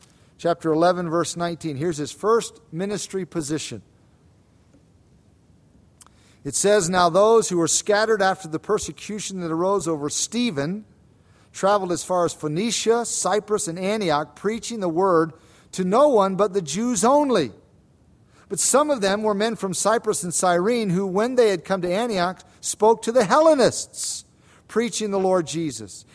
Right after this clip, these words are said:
And the hand of the Lord was with them, and a great number believed and turned to the Lord. Then news of these things came to the ears of the church in Jerusalem, and they sent out Barnabas to go as far as Antioch. When he came and had seen the grace of God, he was glad,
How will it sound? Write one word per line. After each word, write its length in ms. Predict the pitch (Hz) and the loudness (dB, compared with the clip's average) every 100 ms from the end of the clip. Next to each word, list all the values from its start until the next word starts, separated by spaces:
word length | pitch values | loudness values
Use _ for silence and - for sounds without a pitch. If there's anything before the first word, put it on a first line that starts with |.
| - | -10
And 140 | 180 185 | -4 -2
the 80 | |
hand 280 | 160 240 277 | 0 -2 0
of 80 | 254 | 2
the 60 | 226 | 4
Lord 260 | 240 262 | 6 6
was 200 | 214 160 | 2 -4
with 160 | 196 247 | -4 -2
them, 120 | 220 | -2
and 120 | 196 | -4
a 20 | |
great 320 | 175 175 240 254 | -2 2 0 0
number 300 | 240 240 214 | -2 0 0
believed 460 | 190 196 254 220 | 0 0 -2 -4
and 120 | 190 | -6
turned 300 | - 233 254 | -6 -6 -4
to 60 | 220 | -2
the 60 | 190 | 0
Lord. 520 | 214 269 285 170 127 - _ _ _ _ - | 4 6 6 4 0 -18 _ _ _ _ -4
Then 220 | 202 196 | 0 2
news 360 | 208 294 302 196 | 2 4 2 0
of 100 | 180 | -4
these 240 | 262 254 | -4 -2
things 340 | - 226 233 - | -2 -2 -4 -6
came 300 | 208 247 214 | -4 -4 -6
to 60 | |
the 120 | 190 | -6
ears 240 | 208 247 180 | -4 -4 -4
of 80 | 185 | -6
the 60 | |
church 340 | 175 208 220 185 | -4 -2 -2 -4
in 120 | 160 | -6
Jerusalem, 760 | 139 165 277 330 - 156 196 202 - - - | -2 0 2 2 2 0 -2 -6 -20 -20 -4
and 80 | |
they 120 | 190 208 | 0 0
sent 320 | - 226 269 | 0 -2 0
out 260 | 247 247 | -2 -2
Barnabas 560 | 160 202 302 277 185 190 | 0 2 4 2 0 -4
to 100 | 190 | -4
go 200 | 185 214 | 2 2
as 80 | 175 | 2
far 260 | - 208 | 0 0
as 100 | 208 | 0
Antioch. 540 | 165 269 294 175 110 107 _ _ - - | 0 2 2 2 -2 -8 _ _ -20 -6
When 160 | 175 | -2
he 220 | 185 302 | 4 4
came 520 | 320 - 156 156 226 247 - | 2 -2 -2 -2 -4 -8 -10
and 100 | 175 | -6
had 100 | 175 | -4
seen 280 | 131 214 220 | -2 -4 -2
the 60 | 185 | -2
grace 320 | 160 180 - | 0 0 -2
of 120 | 151 | -4
God, 240 | 170 233 220 | 0 0 0
he 100 | 240 | -2
was 220 | 262 190 | -4 -4
glad, 640 | 170 190 269 294 190 131 | -2 2 2 2 0 -2